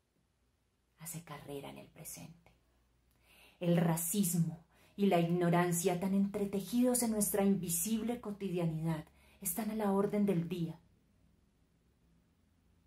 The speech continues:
Creo que lo que se ha ido asesinando durante los últimos años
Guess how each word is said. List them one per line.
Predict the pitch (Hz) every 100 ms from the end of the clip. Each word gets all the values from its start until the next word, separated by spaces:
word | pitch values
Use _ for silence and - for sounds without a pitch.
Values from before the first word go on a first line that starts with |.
| _ _
Creo | - 175 185
que | 190
lo | 196 180
que | 196
se | 180 180
ha |
ido | 180 185
asesinando | 190 202 196 180 175 175 180 185
durante | 175 175 170
los | 175 170 -
últimos | 226 220 240 233 208 208
años | 175 156 160 -